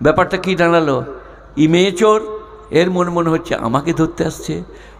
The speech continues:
ও গরু খুঁজে বেড়াচ্ছে, ওর মনে মনে করছে ওই শালাই বোধহয় গরু নিয়ে পালিয়ে গিয়েছে। হৃদয় এমন আল্লাহ দান করেছে, অন্যায়ে আপনাকে বাধা দান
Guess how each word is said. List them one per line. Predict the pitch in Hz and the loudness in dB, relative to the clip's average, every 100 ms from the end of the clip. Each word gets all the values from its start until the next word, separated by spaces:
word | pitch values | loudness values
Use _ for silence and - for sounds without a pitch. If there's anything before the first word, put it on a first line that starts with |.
| - | 2
ও | 170 | 4
গরু | 185 196 220 | 6 4 4
খুঁজে | 233 233 233 | 2 0 2
বেড়াচ্ছে, | 226 226 220 220 214 - - | 2 2 2 2 2 0 -4
ওর | - 196 202 | 2 2 2
মনে | 180 | -2
মনে | 175 170 | -2 -4
করছে | 170 170 | -6 -4
ওই | 160 | -4
শালাই | 139 156 151 165 | 0 0 2 0
বোধহয় | 156 156 160 | -2 -2 2
গরু | 160 156 | 2 2
নিয়ে | 151 151 | 0 0
পালিয়ে | 160 156 | 2 2
গিয়েছে। | 147 156 147 147 170 170 - - - - - - - 226 - - - - - - - - - - 151 | 2 0 0 -6 -6 -10 -16 -20 -20 -20 -20 -20 -20 -20 -20 -20 -20 -20 -20 -20 -20 -20 -20 -14 -4
হৃদয় | 135 156 190 214 208 | 2 4 4 4 2
এমন | 202 196 185 | 0 0 0
আল্লাহ | 170 170 156 151 | 0 0 0 0
দান | 147 143 139 | -2 -4 -4
করেছে, | 170 147 135 - - - - - - - - - - - | -4 -4 -6 -6 -8 -10 -14 -18 -20 -20 -20 -20 -20 -2
অন্যায়ে | 123 135 131 139 160 185 196 | 2 4 2 2 2 0 -2
আপনাকে | 151 123 123 131 147 147 202 214 - - - - 107 | -2 -4 -4 -4 -2 0 0 0 -4 -12 -16 -18 -8
বাধা | - 131 165 202 | -4 -2 -2 -2
দান | 185 180 - 147 - | 0 -2 -2 -6 -10